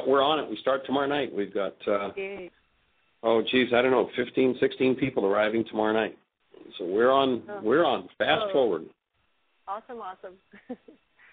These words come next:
Speaker 1: Just got our food delivery in. We got a thousand dollars worth of food sitting in the refrigerator and ready to chow down. It is awesome, fresh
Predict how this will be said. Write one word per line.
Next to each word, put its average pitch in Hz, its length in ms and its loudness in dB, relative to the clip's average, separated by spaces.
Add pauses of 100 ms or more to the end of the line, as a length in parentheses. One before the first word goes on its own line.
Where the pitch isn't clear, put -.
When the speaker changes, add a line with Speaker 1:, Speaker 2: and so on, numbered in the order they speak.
(160)
Speaker 1:
Just 113 160 -4
got 120 160 4
our 120 200 2
food 135 200 -2
delivery 127 520 0
in. 135 160 0
We 104 120 0
got 98 40 0 (100)
a 92 60 -14 (680)
thousand 131 300 2
dollars 127 320 0
worth 120 180 4
of 98 120 -10
food 123 220 2 (100)
sitting 135 220 0
in 131 40 2
the 127 100 2
refrigerator 135 600 2
and 95 100 0
ready 123 260 2
to 135 120 0 (220)
chow 131 260 2
down. 92 380 -2 (120)
It 95 40 -10
is 87 140 -8 (220)
awesome, 117 460 0 (100)
fresh 117 200 4